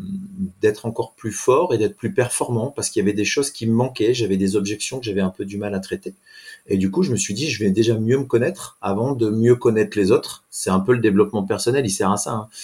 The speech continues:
Si tu veux communiquer, il faut savoir qui tu es pour le, pour bien le dire à quelqu'un d'autre.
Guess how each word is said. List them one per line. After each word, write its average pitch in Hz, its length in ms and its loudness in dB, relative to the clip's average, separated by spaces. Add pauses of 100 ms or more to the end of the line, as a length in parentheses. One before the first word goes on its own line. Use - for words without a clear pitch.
(140)
Si - 120 -8
tu 123 140 -2
veux 165 120 6
communiquer, 151 500 2
il 160 40 4
faut 143 120 -2
savoir 117 360 0
qui 139 140 -10
tu - 180 -2
es 147 60 4
pour 120 260 0
le, 113 200 2 (260)
pour 98 140 2
bien 135 240 2
le 139 80 0
dire 151 340 0
à 113 80 -8
quelqu'un 117 320 -2
d'autre. 95 320 0